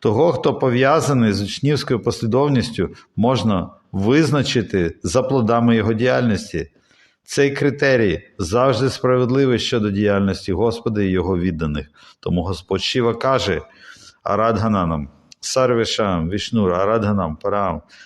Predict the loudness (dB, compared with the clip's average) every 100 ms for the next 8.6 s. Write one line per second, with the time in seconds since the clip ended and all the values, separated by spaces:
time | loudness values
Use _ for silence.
0 | _ -6 -4 -4 -2 -4 -2 -2 -2 -2
1 | -2 -2 -2 -2 -2 0 0 0 0 -2
2 | -4 -4 0 0 0 0 0 -2 -4 -4
3 | -4 -4 -2 0 0 -4 -8 _ _ -20
4 | -20 -20 -20 -8 -2 -2 0 -2 -2 0
5 | 0 2 2 2 2 -2 -2 -6 -2 0
6 | 2 2 2 2 2 2 0 -2 -4 -4
7 | -4 -8 -2 0 0 0 -2 -4 -4 -6
8 | -4 -4 -4 -6 -8 -12